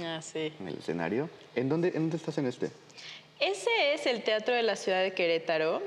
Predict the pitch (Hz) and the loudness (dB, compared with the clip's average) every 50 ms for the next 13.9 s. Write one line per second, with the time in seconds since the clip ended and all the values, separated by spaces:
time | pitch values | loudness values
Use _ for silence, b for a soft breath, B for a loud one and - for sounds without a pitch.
0 | - - - - - - 226 220 214 220 220 220 226 233 233 226 220 196 185 - | -8 -8 -10 -10 -2 0 0 2 2 2 2 2 2 2 2 2 0 0 0 0
1 | 208 196 202 214 214 226 220 - - 180 156 151 - - - 170 160 160 156 156 | 0 2 2 2 2 2 0 -2 -4 -2 -4 -4 -4 -4 -4 -2 -2 0 0 -2
2 | 156 - 240 220 202 202 - - 202 175 - - 127 - - 143 139 - - 170 | -2 -2 -4 -4 -4 -4 -4 -4 -4 -4 -2 -4 -4 -2 -2 -4 -2 0 0 0
3 | - - 170 151 123 202 - 226 220 202 175 - - 190 190 - 160 - - 151 | 2 2 0 0 0 0 0 0 2 2 0 0 2 0 0 0 -2 -2 -4 -8
4 | - - 143 151 151 151 - - 160 143 - - - - - 170 151 139 135 - | -6 -6 -4 -4 -4 -6 -4 -4 -4 -4 -2 -4 -6 -2 0 2 2 2 0 0
5 | - 160 175 185 180 175 - - - B B B B B B B B B - 180 | -2 0 2 2 2 2 0 -4 -8 B B B B B B B B B -2 -2
6 | 175 175 175 196 185 170 190 185 180 180 185 185 180 196 180 - - - 180 180 | -2 0 2 0 2 2 4 4 4 2 0 2 0 0 -2 -2 -2 2 2 4
7 | 180 180 180 180 180 175 170 170 180 180 214 214 208 196 190 196 220 - - - | 4 4 2 2 2 2 2 0 0 0 0 2 2 4 2 2 0 -2 -2 -2
8 | - 160 170 175 - 196 180 180 190 180 175 170 170 180 202 220 214 220 254 - | 0 0 0 0 0 -2 -2 0 0 2 2 2 2 4 2 2 2 2 2 2
9 | 226 175 170 - - 180 180 - 170 170 165 165 - - 175 156 156 156 175 196 | 2 2 0 0 -2 -4 0 0 2 2 2 0 0 -2 0 0 0 0 0 0
10 | 190 185 180 - 180 170 175 - 156 170 165 165 165 156 156 151 151 151 151 - | 0 0 0 0 0 0 2 2 2 2 2 2 2 4 2 2 2 2 0 0
11 | - 151 147 147 139 - 123 139 143 139 139 135 135 - - 143 143 143 143 - | 0 0 2 2 2 0 0 -2 0 0 0 0 -2 0 0 0 0 0 0 0
12 | 156 156 - - - 208 254 - - - 170 135 151 156 131 139 151 147 156 156 | -2 -2 -2 -2 -2 -2 -2 -2 -2 -2 -2 -2 0 0 0 0 0 2 0 0
13 | 143 143 - 123 120 - 143 139 - 156 160 170 - 240 226 - - | 0 0 0 0 2 0 0 0 0 -2 -2 -2 0 -2 -2 -2 -4